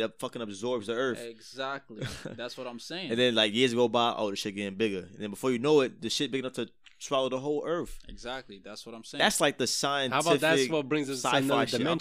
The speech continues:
Speaker 1: thinking about.
Speaker 3: Remember I was talking about the fifth dimension? How about
Speaker 2: Exactly.
Speaker 1: I believe
Speaker 3: that's
Speaker 1: in
Speaker 3: what's
Speaker 1: dimensions,
Speaker 3: bringing us in
Speaker 1: bro.
Speaker 3: dimensions.
Speaker 2: Exactly.
Speaker 1: I believe in dimensions. High
Speaker 2: Exactly.
Speaker 1: key, bro.
Speaker 2: Exactly. And there's some more shit that I know, but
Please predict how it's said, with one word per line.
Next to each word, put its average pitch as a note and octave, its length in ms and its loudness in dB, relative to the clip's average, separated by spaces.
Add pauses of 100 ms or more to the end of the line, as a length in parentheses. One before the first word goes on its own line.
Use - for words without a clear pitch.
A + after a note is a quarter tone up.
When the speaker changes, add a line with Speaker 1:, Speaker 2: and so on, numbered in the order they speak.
Speaker 1:
thinking G2+ 120 -2
about. F#2 120 -4
Speaker 3:
Remember C3 160 0
I - 20 -2
was B2 100 -4
talking C3 140 -6
about B2 100 -6
the A2+ 60 -12
fifth A#2 240 -8
dimension? C3 400 -6
How B2+ 100 -2
about C3+ 220 0
Speaker 2:
Exactly. C3 340 -10
Speaker 1:
I D3 140 4
believe G3 180 4
Speaker 3:
that's A#3+ 160 10
Speaker 1:
in G#3+ 60 10
Speaker 3:
what's F3+ 120 8
Speaker 1:
dimensions, E3+ 280 10
Speaker 3:
bringing G#3+ 120 10
us F3 120 6
in D#3+ 80 8
Speaker 1:
bro. C#3 80 2
Speaker 3:
dimensions. B2 420 4
Speaker 2:
Exactly. D3+ 380 0
Speaker 1:
I E3+ 40 -2
believe F3+ 340 -2
in E3 60 -6
dimensions. B2+ 500 -6
High C3+ 180 -6
Speaker 2:
Exactly. C3+ 260 -2
Speaker 1:
key, G#2 80 -4
bro. G#2 340 -6 (320)
Speaker 2:
Exactly. A2 520 -14 (680)
And C#3 140 -4
there's A3 260 6
some C4 180 4
more B3+ 200 6
shit B3+ 220 0
that A3 100 2
I G#3 100 4
know, A3 240 2
but F#3 280 2